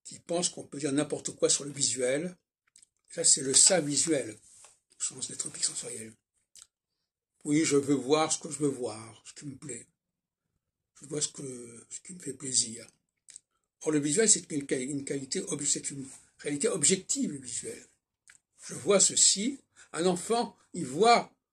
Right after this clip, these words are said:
des sexes différents, il voit des âges différents, il voit des races différentes. Voilà, ça c'est sa réalité. Maintenant qu'on veuille substituer ou surimposer à cette réalité des discours qui vont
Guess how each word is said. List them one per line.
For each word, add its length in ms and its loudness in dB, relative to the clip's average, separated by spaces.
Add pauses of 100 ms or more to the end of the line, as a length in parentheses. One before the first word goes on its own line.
(120)
des 220 -4
sexes 300 6
différents, 600 0 (1120)
il 140 -6
voit 440 4 (200)
des 200 2
âges 140 8
différents, 720 -6 (220)
il 80 -14
voit 140 6
des 140 -4
races 240 0
différentes. 680 -6 (520)
Voilà, 240 -4 (120)
ça 140 4
c'est 160 8
sa 140 4
réalité. 440 -10 (1000)
Maintenant 300 0
qu'on 140 0
veuille 380 6 (540)
substituer 800 4
ou 140 -2
surimposer 600 6
à 40 4
cette 140 -4
réalité 600 -4 (720)
des 160 -4
discours 800 0
qui 140 -12
vont 300 0